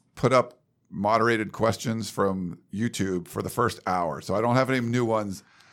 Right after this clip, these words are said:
uh, populating, but I have a couple that I'm gonna pull up, and then, uh, well, I'll look for a couple that are in the chat that I won't be able to put on the screen. My apologies for that.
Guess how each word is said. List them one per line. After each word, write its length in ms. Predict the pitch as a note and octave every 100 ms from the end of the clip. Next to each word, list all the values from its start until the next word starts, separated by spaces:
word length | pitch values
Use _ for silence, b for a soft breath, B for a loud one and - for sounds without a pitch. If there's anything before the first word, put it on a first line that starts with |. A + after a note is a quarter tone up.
| b b b -
uh, 180 | G#2 F#2+
populating, 560 | A#2+ A#2 B2 C3 C3
but 100 | A#2+
I 80 | A2+
have 100 | C3+
a 40 | D3
couple 520 | F#3 E3+ D3 C#3+ -
that 160 | B2
I'm 100 | A#2
gonna 160 | A#2+ A#2+
pull 220 | - A#2+
up, 180 | A#2+ -
and 100 | G2+
then, 300 | G2+ G2+ G2+
uh, 220 | F#2+ F#2+
well, 100 | G2
I'll 80 | G2
look 160 | A2+ A2+
for 140 | G#2
a 40 | G#2
couple 340 | G2+ - F#2+
that 120 | F#2+
are 140 | F#2 G2
in 120 | F#2
the 60 |
chat 360 | F2 F#2+ F#2+ E2+
that 60 | F2
I 60 |
won't 200 | F#2 G2+
be 80 | F#2+
able 140 | F2+
to 40 | E2
put 140 | F#2+
on 80 | F#2
the 80 | D#2+
screen. 340 | - E2+ D2+
My 140 | D2+ D#2+
apologies 420 | E2+ E2+ D#2 D#2
for 140 | E2
that. 320 | E2 D#2 -